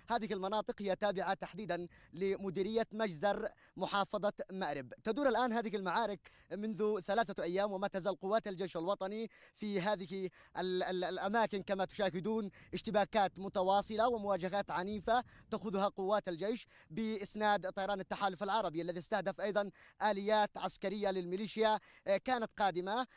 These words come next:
من، آه، جبهة نهم، من ميمنة، ميمنة نهم تحديدا. آه، التعزيزات ما تزال مستمرة للميليشيا، وقوات الجيش الوطني أيضا ما تزال تخوض معارك مع، عنيفة للحيلولة دون تقدم ميليشيات الحوثي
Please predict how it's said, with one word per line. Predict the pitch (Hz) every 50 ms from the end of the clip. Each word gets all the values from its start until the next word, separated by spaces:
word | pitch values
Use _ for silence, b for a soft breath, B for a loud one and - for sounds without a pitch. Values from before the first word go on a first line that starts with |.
| b b -
من، | 190 220 214 214 214
آه، | - 208 202 202 190
جبهة | 156 214 208 180 196 - -
نهم، | 208 220 214 185
من | 196 190 190 185 185
ميمنة، | 208 226 226 226 208 202 - -
ميمنة | 196 196 180 185 185 -
نهم | - 208 196 175
تحديدا. | 156 - 170 151 151 214 220 185 226 240 240 214 B B B B B -
آه، | 190 170
التعزيزات | 196 - - 220 180 175 202 208 165 233 226 214 - 196
ما | 208 196
تزال | - 202 185 165 214 208 196 190
مستمرة | 208 - - 214 214 208 196 196
للميليشيا، | 190 190 185 165 160 196 220 208 - 233 233 240 240 233 B B B B -
وقوات | 208 - - 226 226 214 208 214
الجيش | 202 170 165 208 - -
الوطني | 180 196 226 - 247 202 202 -
أيضا | 208 214 175 196
ما | 180 165 202
تزال | 214 - 202 170 220 220 214 208 b b b b -
تخوض | 233 214 220 247 254 165
معارك | 175 185 175 180 240 233 202 190 -
مع، | 190 190 180 165 -
عنيفة | 160 165 202 247 269 247 190 - 208 190 180 b b b b b -
للحيلولة | 190 214 220 220 196 208 185 - - 220 208 214 247 240 226 214
دون | 185 151 247 247 226 -
تقدم | 208 - 208 202 151 190 190 185
ميليشيات | 185 185 185 151 202 214 208 -
الحوثي | 196 156 156 202 208 156 208 202 180